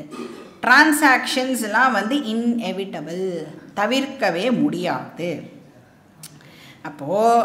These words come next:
நம்மளுடைய original ஐயை வந்து நாம கண்டுபிடிச்சிட்டோம் அப்படின்னு சொன்னா, ஆத்ம தத்துவம் இருக்கே, என்னுடைய original nature, அதை வந்து நான் புரிஞ்சுட்டேன் அப்படின்னு சொன்னா,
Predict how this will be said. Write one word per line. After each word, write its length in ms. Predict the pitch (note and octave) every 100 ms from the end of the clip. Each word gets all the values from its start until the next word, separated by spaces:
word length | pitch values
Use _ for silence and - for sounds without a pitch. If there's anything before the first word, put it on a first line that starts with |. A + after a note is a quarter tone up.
| A#3 - -
நம்மளுடைய 460 | - A#3 A#3 G#3+ G#3 F#3+ G3+
original 760 | A#3 A#3+ D4 B3 C#4+ C#4+ D#4+ B4 - - -
ஐயை 320 | A3+ C#4 D#4 C4
வந்து 240 | G#3+ A#3
நாம 320 | B3 G3 G3 D4+ - - - -
கண்டுபிடிச்சிட்டோம் 1040 | G3 A#3+ B3+ D4 C#4 A3+ - - G#3 F#3+
அப்படின்னு 380 | F3 - D#3+ F3+
சொன்னா, 500 | F3 D3 C#3 B2 F3 G3+ A3 - - - - - - - - - _ - - - - - - - - - F#3 C4
ஆத்ம 420 | E4 - E4 D#4+ D4
தத்துவம் 500 | A#3 - C#4 C4 A#3
இருக்கே, 260 | G3 F#3+ E3+
என்னுடைய 340 | F3 F3+ F3 E3+ E3 E3
original 580 | A3+ A#3+ A#3+ C4 C4+ C4+ G#3+
nature, 460 | A3+ A#3+ A#3+ E3 - - -
அதை 260 | F#3+ C#4
வந்து 260 | C#4+ G#3+ A#3+
நான் 300 | C4 G3+ G#3+
புரிஞ்சுட்டேன் 720 | A3+ A#3+ C4 C#4+ B3 A#3 A3 -
அப்படின்னு 440 | F3+ - E3+ E3+ E3
சொன்னா, 460 | C#3+ B2+ B2+ D#3